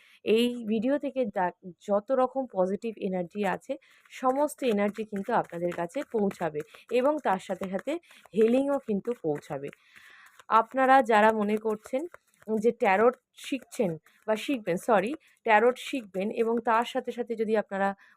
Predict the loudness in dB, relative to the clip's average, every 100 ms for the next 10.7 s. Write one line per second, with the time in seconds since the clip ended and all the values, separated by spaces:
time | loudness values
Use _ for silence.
0 | -2 0 2 0 -2 -4 -8 -6 -4 -4
1 | -4 -12 -10 -10 -10 -12 _ _ _ 4
2 | 4 4 2 -2 0 0 0 -4 -4 -2
3 | -2 -4 -4 -4 -2 2 4 4 2 -2
4 | -4 -2 0 0 0 0 -2 -4 -4 -4
5 | -2 -2 -4 -4 -6 -6 -8 0 0 0
6 | -8 -18 -18 -6 -4 -2 0 0 2 0
7 | 2 2 2 0 -4 -4 -8 -4 -2 0
8 | 0 -2 -4 -4 -4 -4 -2 -2 -2 -6
9 | -8 -4 -2 0 0 -2 -4 -4 -4 -2
10 | 0 0 -2 -6 -2 -2